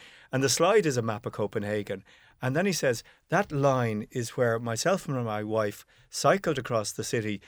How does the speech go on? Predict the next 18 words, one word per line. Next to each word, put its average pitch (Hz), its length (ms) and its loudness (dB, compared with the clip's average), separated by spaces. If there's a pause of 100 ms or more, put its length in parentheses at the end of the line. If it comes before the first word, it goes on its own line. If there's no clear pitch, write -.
(140)
to 123 100 -2
have 117 120 2
a 117 60 0
meal 127 300 0
to 127 120 -6
celebrate 110 480 -2
our 104 120 -2
fiftieth 123 500 -2
wedding 113 300 0
anniversary, 104 600 -4 (280)
and 117 120 -2
that's 120 220 -4
the 120 100 -6
route 107 280 -4
we 104 80 -8
took - 240 -10
going 104 300 -4
back." 95 360 -8